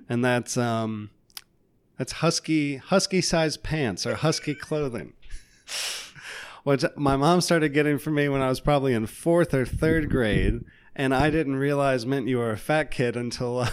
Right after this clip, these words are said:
was, like, twenty-five. When somebody mentioned to me, I was talking about, I think I showed somebody, like, a picture of me in elementary school. It was my friend Neil, maybe.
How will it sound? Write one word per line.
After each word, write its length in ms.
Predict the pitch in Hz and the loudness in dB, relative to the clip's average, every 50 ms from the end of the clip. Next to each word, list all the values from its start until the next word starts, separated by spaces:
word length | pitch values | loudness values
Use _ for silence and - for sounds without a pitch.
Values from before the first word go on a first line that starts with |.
| - | 0
was, 260 | 160 151 - - - - | 0 0 -2 -2 0 0
like, 180 | 160 143 135 | 2 0 0
twenty-five. 840 | - - - 139 135 131 127 - - 131 131 107 101 98 95 90 - - - - - - - - _ | -2 -4 -4 -2 -2 -2 -4 -4 -4 -2 -2 0 -2 -2 -4 -8 -12 -18 -20 -20 -20 -20 -20 -20 _
When 420 | - 147 139 131 127 127 123 120 113 | -4 0 0 2 2 2 0 -2 -2
somebody 380 | - 151 147 135 139 139 131 | -2 -2 0 0 2 0 2
mentioned 360 | 127 139 139 131 - 135 127 - | 2 2 0 0 0 -2 -2 0
to 120 | - 135 | 0 0
me, 220 | 120 120 120 120 117 | 0 0 -2 -2 -2
I 100 | 110 127 | 0 0
was 160 | 127 123 - | 0 0 2
talking 300 | - 143 139 - 135 131 | 2 2 2 2 0 0
about, 240 | 123 127 123 - - | 0 0 -2 -2 -2
I 160 | 131 143 147 | -2 -2 -2
think 180 | 135 - 190 190 | 0 0 2 4
I 60 | 175 | 4
showed 320 | 156 - - 165 160 156 | 4 4 4 4 4 4
somebody, 320 | - 165 156 151 151 147 135 | 2 2 2 2 4 4 4
like, 180 | 135 131 - | 4 2 2
a 60 | 123 107 | 0 -2
picture 360 | - 151 147 - - 156 139 | 0 0 0 0 0 0 0
of 80 | 123 127 | 2 2
me 100 | 135 131 | 0 0
in 80 | 123 | 2
elementary 460 | 131 123 120 120 123 123 - - 127 117 | 2 0 0 0 -2 -4 -2 -2 -4 -4
school. 260 | - - - 117 110 | -4 -4 -4 -2 -2
It 40 | 110 | -2
was 120 | 113 - | -2 -2
my 80 | 131 127 | -2 -2
friend 260 | - - 135 123 120 | -2 -2 -2 -2 -2
Neil, 240 | 117 120 127 135 139 | -2 0 0 0 2
maybe. 340 | 143 143 151 147 160 156 | 0 0 0 -2 -4 -6